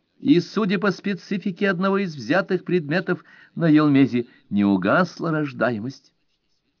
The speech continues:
Вынув из нарукавника микроанализатор, я немедленно взял пробу на веса массу полевых частиц в воздухе,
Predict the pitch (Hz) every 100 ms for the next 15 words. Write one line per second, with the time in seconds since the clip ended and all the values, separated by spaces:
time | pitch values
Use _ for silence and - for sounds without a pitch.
0 | _ _ _ _ _ _ _ 107 123 156
1 | 147 127 - - 123 117 127 131 123 131
2 | 123 113 113 117 110 113 107 110 104 101
3 | 98 98 92 208 220 214 - _ _ _
4 | _ _ _ - 95 110 110 117 190 190
5 | 214 151 175 175 147 147 151 165 160 151
6 | - - 95 107 127 143 147 175 165 143
7 | 120 117 - 143 143 127 113 113 139 -
8 | 139 104 110 95 95 90 95 -